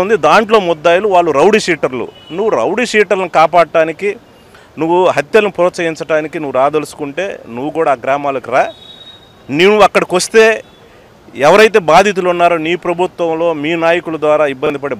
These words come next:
బాధితులు ఉన్నారో, ఖచ్చితంగా వాళ్ళందరూ కూడా నీ చొక్కా పట్టుకొని నిలదీసి అడిగే పరిస్థితి వస్తుంది. ఖచ్చితంగా నువ్వు రావాలని కూడా కోరుతా ఉన్నాం. ఎందుకంటే మేము స్వాగతిస్తున్నాం,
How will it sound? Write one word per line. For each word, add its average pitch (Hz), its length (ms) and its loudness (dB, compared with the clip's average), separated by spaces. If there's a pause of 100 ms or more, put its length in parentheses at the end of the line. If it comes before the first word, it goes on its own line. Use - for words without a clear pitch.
బాధితులు 139 340 -2
ఉన్నారో, 147 240 -6
ఖచ్చితంగా 156 500 -4 (320)
వాళ్ళందరూ 131 420 -2 (100)
కూడా 147 180 -4
నీ 123 80 -12 (100)
చొక్కా 175 380 -2
పట్టుకొని 143 360 -6
నిలదీసి 139 360 -8
అడిగే 123 280 -8
పరిస్థితి 131 340 -8
వస్తుంది. 147 260 -8 (460)
ఖచ్చితంగా 165 380 -6
నువ్వు 117 200 -6
రావాలని 156 460 0
కూడా 135 180 -8
కోరుతా 139 260 -2 (120)
ఉన్నాం. 185 200 -8 (640)
ఎందుకంటే 170 300 0 (100)
మేము 185 220 4
స్వాగతిస్తున్నాం, 175 720 0